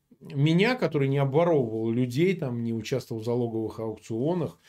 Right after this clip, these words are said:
не присваивал себе заводов, фабрик, вышек нефтяных и так далее, а, отзываясь о нем критически,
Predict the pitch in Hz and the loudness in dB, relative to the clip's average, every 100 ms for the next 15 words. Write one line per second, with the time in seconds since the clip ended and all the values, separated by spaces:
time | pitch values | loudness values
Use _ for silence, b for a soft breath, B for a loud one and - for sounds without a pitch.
0 | B B _ 110 113 120 117 113 107 104 | B B _ -12 -4 -2 0 -2 -6 -6
1 | 120 117 107 - 104 110 101 113 156 127 | -2 -2 -2 -6 -6 -6 -4 -2 -2 -2
2 | - - 131 147 123 107 113 107 120 165 | -6 -4 -2 -2 -2 -6 -8 -6 -2 -2
3 | 165 117 120 117 113 - 117 113 - 101 | -2 -8 -8 -6 -8 -8 -8 -8 -10 -12
4 | 113 131 220 180 123 B B B _ _ | -10 -2 -2 0 -4 B B B _ _
5 | - 147 143 139 127 123 123 120 62 127 | -20 -20 -16 -12 -10 -8 -8 -6 -6 -4
6 | - 135 110 - 98 135 135 147 160 127 | -6 -6 -6 -6 -4 -2 0 2 4 2
7 | 117 127 131 123 123 135 139 104 - 110 | 0 -2 0 -2 -2 -4 -4 -6 -8 -12
8 | 101 | -12